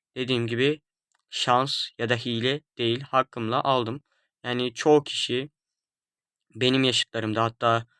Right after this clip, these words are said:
ben ta ilkokul altı yaşımda başlamıştım tekvandoya. Ee, videoda biraz uzayacak ama isteyenler çıkabilir. Ee, dinlemek isteyenler dinlesin. Ben altı yaşımda başlamıştım tekvandoya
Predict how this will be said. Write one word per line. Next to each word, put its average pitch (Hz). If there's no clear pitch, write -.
ben 113
ta 117
ilkokul 123
altı 117
yaşımda 120
başlamıştım 107
tekvandoya. 113
Ee, 113
videoda 113
biraz 117
uzayacak 113
ama 147
isteyenler 123
çıkabilir. 120
Ee, 107
dinlemek 120
isteyenler 113
dinlesin. 120
Ben 127
altı 120
yaşımda 120
başlamıştım 113
tekvandoya 110